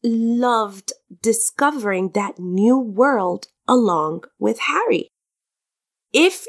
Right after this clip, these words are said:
you have read the books, or if you watched the first movie, remember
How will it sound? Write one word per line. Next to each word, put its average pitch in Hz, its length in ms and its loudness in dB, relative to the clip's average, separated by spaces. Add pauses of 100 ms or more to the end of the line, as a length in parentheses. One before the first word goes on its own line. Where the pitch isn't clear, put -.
you 220 300 4
have 240 180 0
read 185 180 2
the - 80 0
books, - 540 -4 (1500)
or 302 400 2
if 233 280 -2
you 202 180 2
watched 185 460 -2
the 180 100 2
first - 440 -2
movie, - 440 -6 (1120)
remember 285 880 2